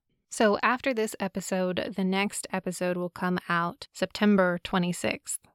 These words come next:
I thought about only skipping one week, but I'm going to Dragon Con at the end of August and then starting a new job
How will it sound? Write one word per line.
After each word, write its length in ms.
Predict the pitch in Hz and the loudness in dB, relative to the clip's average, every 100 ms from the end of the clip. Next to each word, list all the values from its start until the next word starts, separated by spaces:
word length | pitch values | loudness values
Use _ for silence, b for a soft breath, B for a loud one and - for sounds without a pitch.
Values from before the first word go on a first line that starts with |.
| _ _ _ _ _ _ _ _ 220 | _ _ _ _ _ _ _ _ -2
I 80 | |
thought 220 | 220 220 226 | 2 4 4
about 460 | 208 214 208 220 - | 4 4 4 2 0
only 320 | 220 226 233 | 2 4 4
skipping 420 | 226 240 233 208 | 2 -2 0 -2
one 240 | 190 220 277 | 0 0 -2
week, 400 | 294 311 370 - _ | -8 -10 -12 -16 _
but 320 | 233 202 196 - _ _ | -2 0 0 -2 _ _
I'm 160 | 226 247 | -4 0
going 200 | 240 220 | 0 0
to 80 | 190 | 0
Dragon 420 | 214 226 233 233 | 2 2 0 -4
Con 480 | - 226 220 220 214 | -2 0 0 -2 -4
at 140 | 208 202 | -6 -8
the 120 | 208 | -4
end 160 | 208 | -2
of 80 | 214 | 0
August 580 | 196 196 196 190 185 - | 0 0 0 -2 -4 -6
and 220 | - 185 | -4 -4
then 220 | 180 180 | -2 -4
starting 340 | 180 190 190 190 | -4 -2 0 2
a 60 | |
new 180 | 185 196 | 2 2
job 440 | 180 233 180 190 | 2 2 2 0